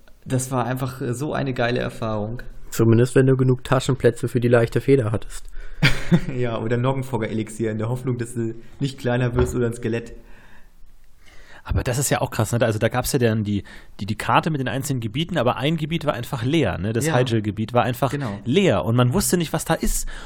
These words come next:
Speaker 3: Und es war auch irgendwie, man hat nicht so gedacht, so, „Ja, da patchen die mal irgendwas rein“ und so, da, sondern man hat es irgendwie das Spiel anders wahrgenommen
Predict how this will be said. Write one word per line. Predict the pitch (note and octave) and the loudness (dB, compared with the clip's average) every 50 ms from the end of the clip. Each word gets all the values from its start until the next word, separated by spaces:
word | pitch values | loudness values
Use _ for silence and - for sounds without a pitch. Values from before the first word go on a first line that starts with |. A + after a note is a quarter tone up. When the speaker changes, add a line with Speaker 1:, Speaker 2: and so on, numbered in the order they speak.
| - - - | -10 -6 -2
Speaker 3:
Und | - C3+ C#3 | 0 2 2
es | B2+ - C#3+ | 2 4 6
war | C#3+ C#3+ | 6 6
auch | C#3 C#3 | 4 4
irgendwie, | D3 C#3+ D3 D3 | 0 -2 0 2
man | C#3+ C3+ C3 | 2 2 2
hat | E3 - | 2 2
nicht | E3+ D#3 - | 2 0 2
so | - C#3+ | 2 4
gedacht, | C#3 C3+ D3 C3 - | 6 6 6 6 6
so, | - B2 | 4 6
„Ja, | G2 G#2+ A#2+ | 8 8 8
da | A#2 A#2 | 8 6
patchen | - - A#2+ A#2+ - C3+ | 6 4 4 4 2 2
die | B2+ | 4
mal | A#2+ A#2+ G#2+ | 4 4 4
irgendwas | A2+ B2 B2+ A2+ G2+ - | 4 4 4 2 2 2
rein“ | - F#2+ G#2 B2+ C#3+ C#3 | 2 2 4 4 4 2
und | C3+ C3 | 2 2
so, | A#2+ B2+ B2+ | 2 4 4
da, | B2 A#2 A#2 A#2+ B2 | 6 4 4 2 2
sondern | A#2+ B2+ C3 C3 B2+ C3 | 2 2 2 0 0 -2
man | C3 C3 C3 | -2 -2 0
hat | D3+ - | 0 0
es | D#3 - | 0 0
irgendwie | - D#3 D3 C3 C#3 | -2 -2 0 -2 -2
das | B2 - | -2 -4
Spiel | - - E3+ - | -2 -2 -2 0
anders | - D3+ D3+ - - | 0 0 -2 0 2
wahrgenommen | B2+ B2+ E3 G3 F#3+ G3 C#3+ A2 G#2+ A2 A#2+ B2+ | 2 2 2 2 2 2 2 2 2 2 0 -4